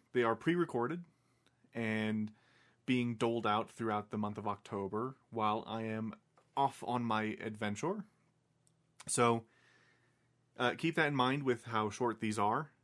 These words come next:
because, well, I'm kind of rush recording them, so sorry about that. Uh, <clears throat> and overall, while I don't have any updates personally currently,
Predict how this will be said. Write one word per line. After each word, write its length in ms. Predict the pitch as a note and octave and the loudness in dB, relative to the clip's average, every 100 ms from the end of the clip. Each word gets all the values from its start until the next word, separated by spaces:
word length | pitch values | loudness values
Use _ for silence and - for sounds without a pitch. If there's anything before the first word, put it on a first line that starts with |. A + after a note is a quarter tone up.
| _ _ | _ _
because, 600 | A2+ A2 G#2 G#2 G2+ - A#2 _ _ _ _ _ _ _ _ _ _ - | -8 -4 -2 -2 -4 -10 -16 _ _ _ _ _ _ _ _ _ _ -8
well, 300 | G#2 G#2+ G#2 _ _ _ _ _ _ _ | -2 -2 -4 _ _ _ _ _ _ _
I'm 100 | - | -10
kind 220 | G#2+ A#2+ A2+ | 0 2 2
of 100 | - _ - | -4 _ -6
rush 360 | A#2+ A#2+ - | 4 4 4
recording 420 | A#2 - A2 A2 A2+ | -4 0 2 2 0
them, 180 | D#3 - | -4 -6
so 120 | - | -6
sorry 260 | G2+ G#2 G2+ | 0 0 2
about 200 | G2+ G2 | -2 -2
that. 220 | A2 D3+ - _ - - - - _ _ _ _ _ _ _ - | -2 -2 -8 _ -20 -20 -20 -20 _ _ _ _ _ _ _ -6
Uh, 220 | C3+ D3 - _ | -2 0 -2 _
<clears throat> 180 | _ _ F#3+ D#3+ C3 G#2 - _ _ _ _ _ _ _ _ _ - | _ _ -6 -6 -8 -10 -14 _ _ _ _ _ _ _ _ _ -6
and 120 | C3+ | 4
overall, 420 | E3+ G3+ F3+ D#3+ D3 | 6 6 6 4 4
while 140 | C#3+ | 2
I 80 | C#3 | 2
don't 220 | D3+ C#3 | -2 -2
have 260 | C3+ B2 A2+ - | 0 0 -2 -6
any 200 | B2 B2 | -4 -2
updates 600 | A2+ - A2 G#2+ - - - | -4 -2 -4 -4 -10 -12 -14
personally 500 | - A#2 - A2+ G2+ - _ - | -4 -4 -2 -4 -6 -8 _ -4
currently, 640 | G3 F#3 A#2+ G#2 A2+ | 0 0 -2 -4 -4